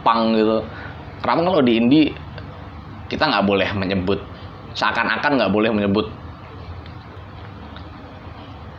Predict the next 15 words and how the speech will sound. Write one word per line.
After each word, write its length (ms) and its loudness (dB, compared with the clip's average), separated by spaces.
genre 320 4
musik 400 4
band-band 500 6
yang 460 2
bergerak 420 4
secara 240 4
independen 560 4
itu 160 4
dengan 160 4
sebutan 400 2
indie? 560 8
Orang-orang 480 4
yang 240 2
menikmati 480 2
musik-musik 720 0